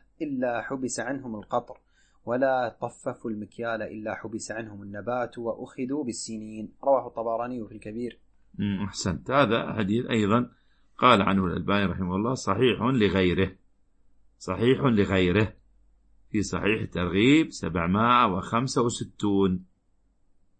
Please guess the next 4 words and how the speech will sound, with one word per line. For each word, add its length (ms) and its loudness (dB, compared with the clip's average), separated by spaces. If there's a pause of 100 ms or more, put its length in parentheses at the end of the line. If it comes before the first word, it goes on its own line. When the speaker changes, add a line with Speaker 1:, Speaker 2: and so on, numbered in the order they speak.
(680)
Speaker 2:
وبمثل 760 6
معنى 400 6
الحديث 380 2
السابق، 560 0